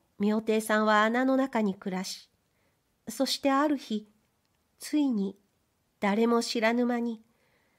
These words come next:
そのいわれありげな生涯を終えていました。結去してからは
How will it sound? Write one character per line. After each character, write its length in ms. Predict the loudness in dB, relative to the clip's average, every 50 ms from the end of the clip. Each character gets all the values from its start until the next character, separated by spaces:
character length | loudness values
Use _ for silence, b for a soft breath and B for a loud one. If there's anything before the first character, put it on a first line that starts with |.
| _ _ _ _ _ _
そ 280 | -20 -10 -6 -2 -2 0
の 340 | 0 0 0 -2 -4 -6 -10 _ _ _ _ _ _
い 160 | -6 -4 0 2
わ 160 | 4 4 6
れ 160 | 6 6 6
あ 100 | 6 4
り 100 | 4 2
げ 140 | 2 2 2
な 160 | 2 0 -2
生 240 | 0 2 2 2 4
涯 260 | 2 2 0 0 0
を 100 | 0 2
終 180 | 2 0 0 -2
え 20 |
て 120 | -2 -2
い 100 | -2 -2
ま 120 | -2 -2 -4
し 200 | -6 -8 -10 -12
た。 160 | -16 -18 -18 _ _ _ _ _ _ _ _ _ _ _ _ _ _ _ _ _ _ _ _ _ _ _ _ _ _ _ _ _ _ _ _ _ _ _ _ _ _ _ _
結 220 | -2 -2 -2 -2 -2 _
去 140 | -2 -2 0
し 180 | 0 -2 -2 -4
て 100 | -4 -2
か 140 | 0 0 0
ら 160 | 2 2 2
は 280 | 2 0 -2 -2 -6